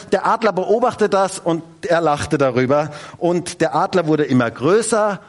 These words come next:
und er bekam all die Manieren eines Huhns beigebracht. Er scharrte, ähm, er fraß Regenwürmer und so weiter. Und so lief er auf dem A-, auf dem Hühnerhof herum, dieser Adler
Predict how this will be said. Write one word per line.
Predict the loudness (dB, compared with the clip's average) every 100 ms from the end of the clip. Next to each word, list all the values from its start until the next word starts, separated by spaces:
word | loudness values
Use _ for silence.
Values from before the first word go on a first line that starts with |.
| -6
und | -2
er | 0
bekam | 0 0 -2 -2
all | 0 2 4
die | 2
Manieren | 2 2 2 2
eines | 0 0 -2 -2
Huhns | 0 2 0 0
beigebracht. | -2 0 -2 0 -2 -2 -4
Er | -2 -2
scharrte, | -2 -2 -2 0 2 0 -4 -16 -4
ähm, | 0 0
er | 2 0 0
fraß | -4 -4 -2 -2
Regenwürmer | -2 0 0 2 2 0
und | -2
so | -2
weiter. | 0 0 0 -2 -2 -14 -12
Und | -6 -2
so | 0
lief | 2 0 2
er | 0
auf | 0
dem | -2 0
A-, | 0 0
auf | -2 0
dem | 2
Hühnerhof | 2 2 2 2 0 0
herum, | 0 2 2
dieser | 0 0 0
Adler | 0 2 0